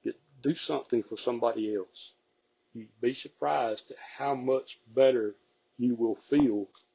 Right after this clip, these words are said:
just doing these things. Turn that T V off. Okay. We're also gonna talk about produce. Produce is still producing.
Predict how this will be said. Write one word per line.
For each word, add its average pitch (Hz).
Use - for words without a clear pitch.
just -
doing 120
these 101
things. 98
Turn 135
that 95
T 131
V 123
off. 101
Okay. 202
We're 120
also 151
gonna 143
talk 143
about 147
produce. 165
Produce 185
is 127
still 175
producing. 180